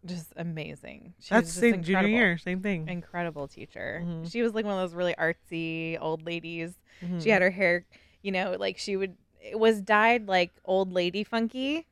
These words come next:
Speaker 1: colors.
Speaker 2: Okay.
Speaker 1: Not, like, a bright pink or anything, but it was, like, a really fun red.
Speaker 2: Yeah.
Speaker 1: You know what I mean? And she had kind of the flowy clothes, and
Speaker 2: Yeah.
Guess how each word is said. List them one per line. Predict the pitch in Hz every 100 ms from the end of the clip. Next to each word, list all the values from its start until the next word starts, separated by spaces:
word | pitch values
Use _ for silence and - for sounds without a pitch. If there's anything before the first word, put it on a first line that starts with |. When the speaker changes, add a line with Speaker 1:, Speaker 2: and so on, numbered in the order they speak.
| _
Speaker 1:
colors. | - 294 320 339 349
Speaker 2:
Okay. | 196 202
Speaker 1:
Not, | 190 240
like, | 240 247
a | 233
bright | 190 190 -
pink | 208 185 185
or |
anything, | 180 185 185 180
but | 170 -
it | 202
was, | 202
like, | 196
a | 190
really | 185 208 196 - _ -
fun | 175 170 160 135
red. | 123 50 50 - 185
Speaker 2:
Yeah. | 185 175 175
Speaker 1:
You | 208
know | 208
what | 190
I |
mean? | 185 175 175 175 175 _ _ _
And | 202 196
she | -
had | 202 180
kind | 175 190
of | 175
the | 185 -
flowy | 180 175 175
clothes, | - - 165 170 170 165 165 170 160
and | 156 170
Speaker 2:
Yeah. | 135